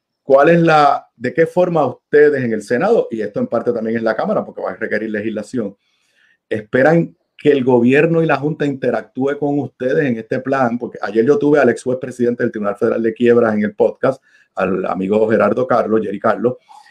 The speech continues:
y él dijo, Miren, lo que se vaya a aprobar al final va a tener que ir a la legislatura no que tiene que ir a la legislatura el plan de ajuste, pero el plan de ajuste va a requerir que se emitan unos nuevos bonos,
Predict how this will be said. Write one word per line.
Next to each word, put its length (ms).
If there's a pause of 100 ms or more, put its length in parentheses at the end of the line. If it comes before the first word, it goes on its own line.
(200)
y 160
él 180
dijo, 500
Miren, 440 (120)
lo 180
que 100
se 160
vaya 240
a 20
aprobar 380
al 100
final 560 (220)
va 80
a 40
tener 240
que 100
ir 60
a 60
la 100
legislatura 680 (580)
no 240
que 100
tiene 200
que 60
ir 60
a 40
la 100
legislatura 560
el 220
plan 300
de 80
ajuste, 400
pero 220
el 80
plan 180
de 80
ajuste 360
va 120
a 20
requerir 420
que 120
se 120
emitan 340
unos 180
nuevos 300
bonos, 380